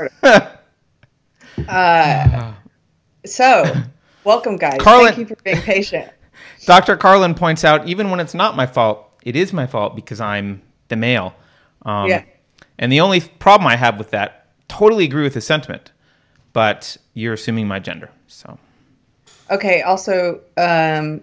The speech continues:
Speaker 2: I just want to say, let's just take a deep breath, Carter. Welcome to Daily Covfefe, guys. This is a show that we do live on Mondays and Fridays.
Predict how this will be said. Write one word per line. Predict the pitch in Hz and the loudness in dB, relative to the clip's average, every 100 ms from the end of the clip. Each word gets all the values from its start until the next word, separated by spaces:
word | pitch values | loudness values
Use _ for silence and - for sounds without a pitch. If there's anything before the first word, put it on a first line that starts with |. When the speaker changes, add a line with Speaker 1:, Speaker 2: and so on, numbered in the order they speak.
| _ | _
Speaker 2:
I | 175 | -4
just | 180 202 | -2 -4
want | 175 | -6
to | 170 | -4
say, | 170 156 151 - _ _ _ - 82 | 0 0 -2 -8 _ _ _ -18 -16
let's | - 208 214 | -10 -8 -4
just | 214 208 | -6 -6
take | - 214 | -6 -2
a | 156 | -2
deep | 151 - | -2 -4
breath, | 131 - | -8 -8
Carter. | 156 139 - _ _ _ _ - - _ _ - | -8 -8 -8 _ _ _ _ -16 -16 _ _ 0
Welcome | 240 240 240 | 2 2 2
to | 202 | 2
Daily | 185 175 170 | 4 2 2
Covfefe, | 190 165 165 165 | -2 -4 -4 -2
guys. | 165 156 156 - - _ _ 107 | 0 0 -2 -8 -20 _ _ -6
This | 202 202 | -2 -2
is | 185 | 0
a | 185 | 0
show | 175 - 175 | 2 2 2
that | 175 | 2
we | 180 | 0
do | 175 208 | -2 -2
live | 196 165 160 | 0 0 0
on | 160 160 | -2 -4
Mondays | 151 160 170 | -4 -4 -4
and | 208 202 | -4 -4
Fridays. | 147 143 156 - - | -4 -4 -6 -8 -14